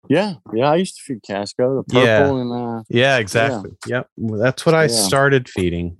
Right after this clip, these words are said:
Speaker 2: And then I made the switch later on to something called Blackwoods,
Speaker 1: I don't know if
Speaker 2: which
Speaker 1: I know
Speaker 2: was
Speaker 1: Blackwoods.
Speaker 2: Yeah, it was a, it was specifically a,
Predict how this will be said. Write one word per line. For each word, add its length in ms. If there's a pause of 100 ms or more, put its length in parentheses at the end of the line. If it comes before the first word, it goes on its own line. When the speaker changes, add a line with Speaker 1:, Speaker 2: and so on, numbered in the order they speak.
(100)
Speaker 2:
And 160
then 140
I 100
made 260
the 60
switch 540
later 320
on 300
to 580 (760)
something 600
called 1000 (800)
Blackwoods, 1080 (800)
Speaker 1:
I 40
don't 160
know 60
if 60
Speaker 2:
which 120
Speaker 1:
I 40
know 120
Speaker 2:
was 480
Speaker 1:
Blackwoods. 440 (260)
Speaker 2:
Yeah, 360
it 60
was 180
a, 240
it 60
was 140
specifically 840 (220)
a, 60